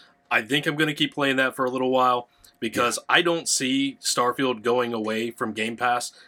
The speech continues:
Speaker 1: They've got, like, the whole Bethesda catalog on there, and I think that's
Speaker 2: Yeah.
Speaker 1: gonna be one of their main draws for a long time. So I see this being
Speaker 2: Absolutely.
Speaker 1: on there possibly indef-, you know, indefinitely. Um,
Speaker 2: Yeah, absolutely.
Speaker 1: so
Speaker 2: It's a, not only is it a Game Pass seller,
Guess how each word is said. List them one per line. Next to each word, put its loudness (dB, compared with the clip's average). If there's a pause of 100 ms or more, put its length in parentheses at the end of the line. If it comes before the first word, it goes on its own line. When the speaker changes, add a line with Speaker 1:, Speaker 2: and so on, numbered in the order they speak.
Speaker 1:
They've -2
got, 4
like, -4
the -2
whole 0
Bethesda -2
catalog -2
on -4
there, -4 (220)
and 2
I 2
think -2
that's -2
Speaker 2:
Yeah. -2
Speaker 1:
gonna 0
be -2
one -2
of -2
their 0
main -2
draws -2
for -4
a -2
long -2
time. -6
So -6 (280)
I 4
see 2
this 2
being 0
Speaker 2:
Absolutely. 4
Speaker 1:
on 2
there 0 (380)
possibly 0
indef-, -4 (160)
you -4
know, -4
indefinitely. -10 (420)
Um, 2
Speaker 2:
Yeah, -2
absolutely. -2 (140)
Speaker 1:
so 4
Speaker 2:
It's 4
a, 0
not 2
only 0
is 2
it 4
a -2
Game -2
Pass -6
seller, 0